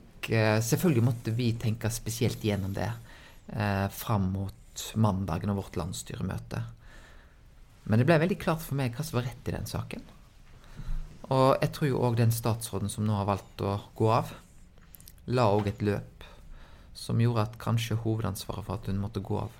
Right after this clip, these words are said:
eh, <laughs> det sitter jo fullt og helt Listhaug med selv. Så jeg tror når du gjør ting som er rett, når du sier at det går en grense,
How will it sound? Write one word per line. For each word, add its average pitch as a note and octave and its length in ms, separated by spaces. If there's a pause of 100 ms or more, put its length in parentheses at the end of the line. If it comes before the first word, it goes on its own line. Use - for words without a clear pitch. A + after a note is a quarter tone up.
(100)
eh, A#2 680
<laughs> A2+ 60
det A2 180
sitter A2+ 340
jo G2+ 160
fullt A2 320
og G2+ 80
helt G2 220 (100)
Listhaug - 400
med A2 100
selv. - 220 (580)
Så F3 200
jeg F#3+ 160
tror F#3 140
når E3 120
du E3+ 100
gjør F3+ 320
ting E3 160
som A#2+ 160
er A#2+ 80
rett, - 520 (440)
når D#3+ 80
du D#3 60
sier F3 360
at - 400
det C#3+ 120
går C#3+ 180
en A#2 100
grense, C3+ 440